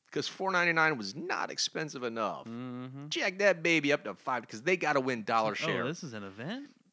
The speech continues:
Speaker 1: We gotta
Speaker 2: Oh.
Speaker 1: crank that price up. It was just six dollars, Steven. I just, it, it,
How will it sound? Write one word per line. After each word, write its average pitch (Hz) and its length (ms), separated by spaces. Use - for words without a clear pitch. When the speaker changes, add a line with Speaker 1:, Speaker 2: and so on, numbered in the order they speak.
Speaker 1:
We 165 140
gotta 180 340
Speaker 2:
Oh. 117 140
Speaker 1:
crank 220 400
that 175 280
price 151 460
up. 131 240
It 427 40
was 453 120
just - 200
six - 180
dollars, 349 480
Steven. 113 420
I - 60
just, 214 220
it, 170 140
it, - 120